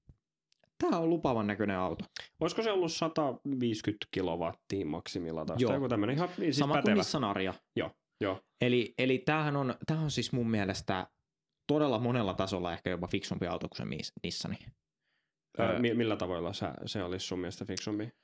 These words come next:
Speaker 1: Ariya on vaan niin kallis. Nyt
Speaker 2: Okei.
Speaker 1: siitä on tullut vähän halvempi, kun ne
Speaker 2: Ol-, ol-,
Speaker 1: tiputti sitä hintaa,
Speaker 2: oliko
Speaker 1: mut
Speaker 2: tässä
Speaker 1: kun
Speaker 2: joku, joku hinta mainittu?
Speaker 1: Ö, ky-, siis kato Suomen sivulta, siellä pitäisi olla hinnastot muistaakseni.
Speaker 2: Mm, laitaanko sä ton takaisin?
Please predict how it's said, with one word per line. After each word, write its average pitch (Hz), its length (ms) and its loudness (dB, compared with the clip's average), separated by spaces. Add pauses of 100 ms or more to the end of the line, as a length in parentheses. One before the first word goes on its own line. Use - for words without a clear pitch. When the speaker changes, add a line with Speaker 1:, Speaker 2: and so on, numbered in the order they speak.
(640)
Speaker 1:
Ariya 156 400 2
on 139 260 0
vaan 123 260 0
niin 101 260 0
kallis. - 680 -6 (1120)
Nyt 139 140 2
Speaker 2:
Okei. 113 60 2
Speaker 1:
siitä 110 200 2
on 120 60 0
tullut 107 220 2
vähän 92 260 0
halvempi, 87 400 0
kun 311 100 0
ne 104 60 4
Speaker 2:
Ol-, 294 60 4
ol-, 208 60 2
Speaker 1:
tiputti - 260 -4
sitä 98 160 -2
hintaa, 110 320 0
Speaker 2:
oliko 247 140 2
Speaker 1:
mut - 80 -6
Speaker 2:
tässä 214 240 2
Speaker 1:
kun - 20 2
Speaker 2:
joku, 165 400 0
joku 151 220 0
hinta 107 260 2
mainittu? 85 580 -2 (380)
Speaker 1:
Ö, 160 220 2 (260)
ky-, 233 160 2 (220)
siis - 260 -4
kato 220 200 2
Suomen 110 420 0
sivulta, 110 300 2
siellä 113 180 0
pitäisi 113 300 0
olla 117 80 0
hinnastot - 500 -4
muistaakseni. - 500 -6
Speaker 2:
Mm, 294 640 2
laitaanko 190 240 -4
sä - 120 -6
ton 65 140 -6
takaisin? - 360 -8